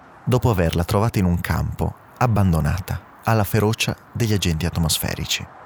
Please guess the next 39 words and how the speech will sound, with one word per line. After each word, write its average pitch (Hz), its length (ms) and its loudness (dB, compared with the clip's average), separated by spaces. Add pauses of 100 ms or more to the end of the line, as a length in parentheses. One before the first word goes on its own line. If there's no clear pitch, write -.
(580)
Di 107 200 4
motori, 85 560 2 (160)
cambi, 90 480 2 (120)
differenziali, 85 800 0 (120)
non 127 140 4
sapevo 98 440 2
nulla. 85 500 2 (320)
Sono 143 280 0
state 101 340 0
le 98 80 2
nottate 101 440 0
passate - 440 0
a 98 40 0
studiare 85 680 0
la 87 120 2
teoria 104 340 0
sui 92 200 0
libri 85 520 0
e 82 60 0
su - 180 0
internet, 76 540 0 (320)
ma 123 80 0
soprattutto 135 640 -2
la 101 80 2
follia 87 580 2
di 92 120 0
quei 143 180 0
maestri 85 600 0
che - 100 -2
inspiegabilmente 107 1200 0
mi 117 100 0
hanno 120 160 0
preso 82 260 -2
sotto - 360 -2
la 90 100 2
loro 98 340 2
ala, 76 680 -2
insegnandomi 101 600 2
tutto. - 460 -6